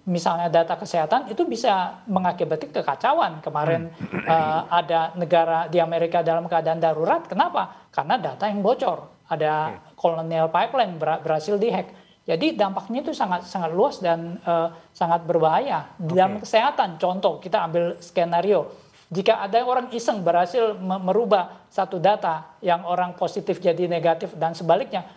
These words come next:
Speaker 1: itu akan jadi kacau.
Speaker 2: Hmm.
Speaker 1: Atau dia nggak merubah itu, dia cuma merubah tanggalnya. Misalkan dia masuk tanggal satu September, dia harus karantina sepuluh hari, sepuluh
Speaker 2: Oke.
Speaker 1: September dia baru keluar, lalu tanggalnya dirubah, dia masuknya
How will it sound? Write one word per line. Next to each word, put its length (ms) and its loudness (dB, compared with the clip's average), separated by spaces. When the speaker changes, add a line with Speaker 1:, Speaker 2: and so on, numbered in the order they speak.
Speaker 1:
itu 120 0
akan 240 0
jadi 160 -2
kacau. 440 0
Speaker 2:
Hmm. 320 -14
Speaker 1:
Atau 280 0
dia 240 0
nggak 240 0
merubah 360 2
itu, 200 -6
dia 200 0
cuma 280 -2
merubah 280 2
tanggalnya. 600 -2
Misalkan 560 0
dia 400 2
masuk 400 -2
tanggal 320 2
satu 320 -4
September, 560 2
dia 160 4
harus 160 -4
karantina 480 -2
sepuluh 320 2
hari, 360 -2
sepuluh 320 0
Speaker 2:
Oke. 80 0
Speaker 1:
September 400 0
dia 80 4
baru 240 0
keluar, 400 2
lalu 560 0
tanggalnya 400 0
dirubah, 400 2
dia 160 0
masuknya 480 -2